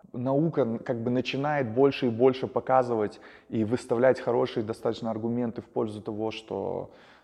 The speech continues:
а, Земле там больше, чем шесть тысяч лет, то они таки-, то верующие говорят: "Ну, подождите, нас это вообще на самом деле-то и не смущает".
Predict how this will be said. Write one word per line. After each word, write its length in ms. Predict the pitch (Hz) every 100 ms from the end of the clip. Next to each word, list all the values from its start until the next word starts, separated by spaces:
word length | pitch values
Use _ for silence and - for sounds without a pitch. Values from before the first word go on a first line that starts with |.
| -
а, 460 | - - - - - -
Земле 460 | 117 104 113 113 110
там 180 | - 95
больше, 420 | 107 113 110 104
чем 200 | - 104
шесть 300 | - 110 -
тысяч 320 | 107 - -
лет, 260 | 147 190 - - - - -
то 160 | 107
они 180 | 107 104
таки-, 280 | 107 101 110
то 300 | - 110 107
верующие 380 | 107 113 - 101
говорят: 180 | 95
"Ну, 300 | 101 104 104
подождите, 380 | 98 107 104 101
нас 160 | 123 -
это 140 | 143
вообще 240 | 143 - 165
на 80 | 151
самом 240 | 156 143
деле-то 240 | 131 120
и 80 | 113
не 100 | 117
смущает". 540 | - 120 - 175 254